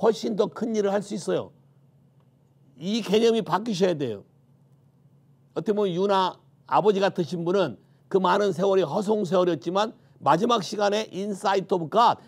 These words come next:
하나님의 관점에서는 많은 사람들이 그걸 해결해 보려고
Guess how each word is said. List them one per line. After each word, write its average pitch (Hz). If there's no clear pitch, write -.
하나님의 214
관점에서는 190
많은 233
사람들이 220
그걸 202
해결해 220
보려고 196